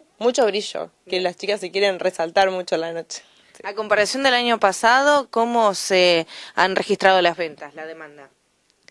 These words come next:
Speaker 1: Y está, eh, muy concurrido. To-, muchos están consultando, pero,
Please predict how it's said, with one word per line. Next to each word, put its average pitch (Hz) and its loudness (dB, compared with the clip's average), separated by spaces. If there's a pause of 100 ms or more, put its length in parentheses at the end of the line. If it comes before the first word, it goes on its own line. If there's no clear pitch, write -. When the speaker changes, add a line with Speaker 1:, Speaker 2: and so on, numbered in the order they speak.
(540)
Speaker 1:
Y 349 6
está, 349 4 (540)
eh, 247 8
muy 302 2
concurrido. 269 2 (280)
To-, 214 6
muchos 233 -2
están 277 2
consultando, 349 2
pero, 311 4